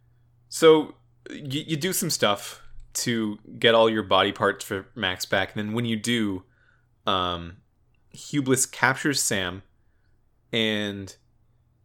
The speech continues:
like, rotates through a bunch of different ways of torturing him. Um, trying to saw him in half, trying to spin him on a wheel so much that he throws up,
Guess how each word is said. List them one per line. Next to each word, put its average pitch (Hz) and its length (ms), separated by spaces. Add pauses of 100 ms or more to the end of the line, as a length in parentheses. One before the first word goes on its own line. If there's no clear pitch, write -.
(840)
like, 101 220
rotates 127 640
through 117 320
a 104 60
bunch 127 240
of 120 140
different 120 280
ways 104 240
of 92 140
torturing 101 520
him. 80 240 (500)
Um, 87 560 (400)
trying 101 300
to 92 80
saw 110 260
him 98 140
in 90 80
half, 151 540 (300)
trying 120 240
to 107 60
spin 110 300
him 104 120
on 98 120
a 92 60 (240)
wheel 120 280
so 113 200
much 107 240
that 95 100
he 90 80
throws 90 340
up, 143 260